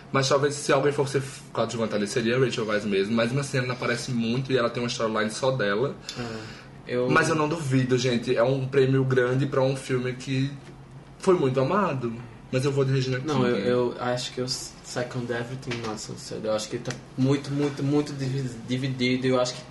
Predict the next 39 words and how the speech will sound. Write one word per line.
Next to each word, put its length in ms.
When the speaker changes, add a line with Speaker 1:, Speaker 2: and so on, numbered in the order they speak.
Speaker 2:
todas 240
têm 100
um 100
motivo 360
pra 140
ganhar. 360
Speaker 1:
Mas 220
é 60
uma 80
categoria 420
que 100
a 40
gente, 340
é 20
a 80
única 200
que 40
tá 100
aberta 360
de 60
Speaker 2:
É, 140
Speaker 1:
atuação. 320
Speaker 2:
não, 40
Speaker 1:
É 20
a 40
Speaker 2:
eu 0
Speaker 1:
única 100
Speaker 2:
também 140
Speaker 1:
que 40
a 40
gente 120
Speaker 2:
acho. 80
Speaker 1:
vai 140
tá, 120
tipo, 300
qual, 300
pode, 320
eu 80
juro, 320